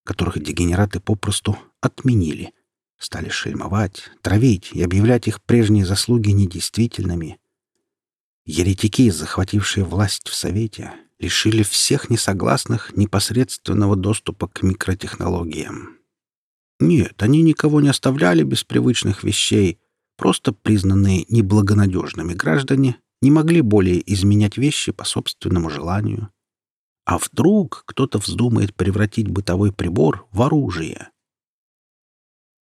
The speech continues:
Главным же преступлением выродков стало внесение изменений в программу пересборки.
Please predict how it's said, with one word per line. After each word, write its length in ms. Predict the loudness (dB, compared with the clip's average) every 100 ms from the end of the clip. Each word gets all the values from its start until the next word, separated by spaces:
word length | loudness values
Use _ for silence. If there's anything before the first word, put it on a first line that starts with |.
| _ -4
Главным 480 | 0 4 6 6
же 120 | 4 2
преступлением 920 | 0 -2 -2 -2 2 4 6 4 2
выродков 600 | 2 0 0 -4 -6 -4
стало 380 | -2 0 2
внесение 560 | 2 0 0 0 2 2
изменений 480 | 0 0 2 2 0
в 100 | -4
программу 540 | -4 0 2 4 2
пересборки. 880 | 0 -2 -2 -6 -6 -6 -8 -12